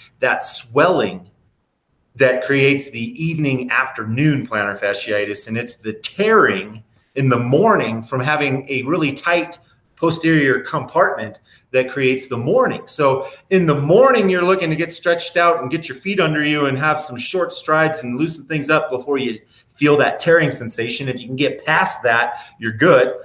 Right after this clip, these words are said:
And then you stretch all day long and you try to reduce that swelling and the impact of walking all day long through your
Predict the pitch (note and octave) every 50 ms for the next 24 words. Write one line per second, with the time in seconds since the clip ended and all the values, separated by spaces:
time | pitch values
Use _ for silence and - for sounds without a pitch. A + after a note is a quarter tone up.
0 | - - _ _ - - C#3 C#3+ D#3 E3+ E3 D#3+ D3+ - - - F3+ F#3 F#3 F#3
1 | F3 F3 F3 E3 E3 D#3+ E3 E3+ F3 E3+ E3 D3+ C#3+ C#3 C#3 C#3 D#3+ D#3+ D#3+ D3+
2 | D3 C#3+ C#3+ D3 C#3+ C#3 - D3+ F3+ G3 G#3 G3 F#3+ - - - D3+ C#3+ C#3+ C#3+
3 | - - - - E3 F3 F#3+ F#3+ F#3 F3+ F3 E3 D#3+ E3 D#3+ - D3 D3 C#3+ C#3+
4 | C3+ C3+ C3 - _ _ _ _ _ _ _ C#3 C#3 C#3 D3+ D3+ E3 F3 E3+ E3+
5 | E3 E3 D#3 D#3 - C3+ B2 A#2 B2+ D#3 G3 - - - D3 B2+ B2+ C3 C3 C3
6 | C3 C3 C3 B2+ B2+ C3+ C3+ C#3 C#3+ C#3+ C#3 C#3 - C#3+ D3 C#3+ C#3 C#3 C#3 C#3